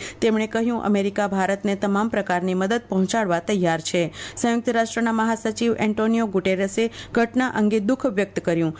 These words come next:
તેમણે સોશિયલ મીડિયા પર જણાવ્યું, અસરગ્રસ્ત તમામ લોકોના પરિવારજનો પ્રત્યે તેમની સંવેદના છે.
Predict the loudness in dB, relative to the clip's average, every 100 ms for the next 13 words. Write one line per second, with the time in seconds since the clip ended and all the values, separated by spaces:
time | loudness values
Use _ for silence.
0 | -6 0 0 0 0 0 2 0 2 2
1 | 0 0 0 0 0 2 0 0 0 0
2 | -2 0 -2 -2 -4 0 0 2 2 0
3 | 0 0 0 0 2 0 0 0 0 -2
4 | -2 0 -2 -6 -2 0 2 2 0 -2
5 | 0 0 0 0 0 -2 -2